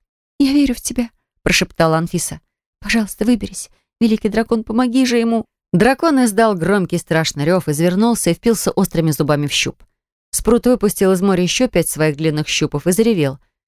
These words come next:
Ему было больно. Вилар вцепился зубами и когтями и рвал плоть морского чудовища. Щупы отпустили дракона, который уже находился в воде рядом с огромным спрутом. Неизвестно где, находя в себе силы,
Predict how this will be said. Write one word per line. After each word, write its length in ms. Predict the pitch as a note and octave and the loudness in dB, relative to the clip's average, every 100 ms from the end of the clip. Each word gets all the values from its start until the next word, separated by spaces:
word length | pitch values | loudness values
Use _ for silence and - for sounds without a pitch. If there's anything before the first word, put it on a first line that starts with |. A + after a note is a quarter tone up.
| _ | _
Ему 160 | D3 D#3 | -2 0
было 200 | D3 D3+ | 2 2
больно. 400 | C3+ E3 G#3 D3+ - _ _ _ | 2 2 0 -4 -12 _ _ _
Вилар 280 | G3 A3 G#3+ | 2 2 0
вцепился 500 | - G#3+ A3 G#3 F#3 | -4 -2 0 0 -2
зубами 320 | F#3+ G3 F#3+ | 0 0 0
и 60 | F3+ | -2
когтями 520 | F3 - A#3 G#3 F#3+ | -2 -2 0 0 0
и 40 | |
рвал 300 | F3 F3 F3+ | 0 0 -2
плоть 360 | - F3+ F#3+ - | -2 -2 -2 -2
морского 380 | C#3 - D3+ C#3 | -6 -4 -4 -2
чудовища. 580 | D3+ C#3 A2 - - - _ _ _ | -2 -2 -2 -6 -8 -16 _ _ _
Щупы 300 | - F#3 E3 | 0 2 2
отпустили 460 | D#3 F3 - E3+ E3 | 0 -2 0 0 2
дракона, 500 | F3 G3 A#3 A#3+ A#3+ | 0 0 -2 -2 -2
который 300 | F3+ - G3 | -2 -2 -2
уже 140 | F3+ | 0
находился 580 | F3+ G3 F3+ F#3+ - F3+ | 0 0 0 -2 0 -2
в 60 | |
воде 280 | E3 F#3 G3 | 0 0 2
рядом 260 | G#3 F#3 F3+ | 0 0 -2
с 100 | - | -2
огромным 380 | E3+ F#3 F#3+ F#3 | -2 0 0 -2
спрутом. 520 | - D3+ C#3 B2 B2 _ _ _ _ - | -4 -4 -4 -6 -12 _ _ _ _ 0
Неизвестно 600 | G3+ G3+ F#3+ A3 F#3 G#3 | 2 2 2 0 0 -2
где, 280 | F#3+ F3 G#3+ | 0 0 2
находя 460 | G3 F#3+ E3+ F#3+ | 2 0 0 0
в 40 | F3+ | 0
себе 260 | F#3 D#3+ | -2 -2
силы, 420 | D#3+ - A3+ D3 | -2 0 0 -2